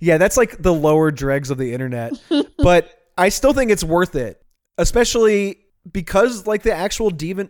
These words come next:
Speaker 1: the actual, like, Devil Master Demon Lover movie that it's documenting is pretty decent for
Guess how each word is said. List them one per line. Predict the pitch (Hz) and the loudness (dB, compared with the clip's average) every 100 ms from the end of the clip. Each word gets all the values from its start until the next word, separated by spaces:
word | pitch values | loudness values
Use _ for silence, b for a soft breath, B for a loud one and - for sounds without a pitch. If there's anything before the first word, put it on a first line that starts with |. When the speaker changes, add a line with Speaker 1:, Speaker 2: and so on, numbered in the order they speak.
| _ | _
Speaker 1:
the | 160 175 | -12 -8
actual, | 208 190 208 | -6 -6 -2
like, | 196 156 | -2 0
Devil | 156 165 | 0 0
Master | 160 160 165 - 170 | -2 -6 -8 -6 -8
Demon | 151 139 156 | -6 -6 -6
Lover | 160 175 170 | -6 -4 -6
movie | 160 160 175 175 | -4 -6 -4 -6
that | 151 139 | -4 -6
it's | 131 | -8
documenting | - 117 151 202 208 220 | -10 -10 -10 -8 -8 -6
is | 185 151 | -8 -10
pretty | _ - 196 | _ -12 -10
decent | 175 139 160 165 143 | -8 -8 -8 -10 -14
for | - - 143 139 131 | -16 -12 -8 -8 -10